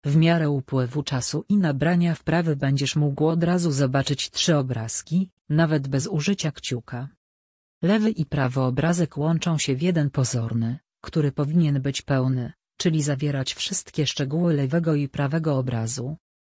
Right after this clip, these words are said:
Postaraj się dojrzeć wszystkie szczegóły tego trzypozornego obrazu, obrysuj jego kształt, a następnie każdy z jego elementów.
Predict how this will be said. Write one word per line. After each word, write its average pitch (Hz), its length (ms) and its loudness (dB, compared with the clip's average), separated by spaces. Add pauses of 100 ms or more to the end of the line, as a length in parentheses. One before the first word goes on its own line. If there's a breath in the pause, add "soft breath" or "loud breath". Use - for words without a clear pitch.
(100)
Postaraj 160 480 2
się 156 200 0
dojrzeć 151 520 2
wszystkie - 540 -4
szczegóły 156 480 0
tego 135 260 -2
trzypozornego 143 840 0
obrazu, 123 640 0 (260)
obrysuj 151 680 0
jego 139 260 0
kształt, 123 680 -2 (140)
a 156 120 4
następnie 143 600 0
każdy 170 380 0
z 147 80 0
jego 151 320 0
elementów. 127 880 -4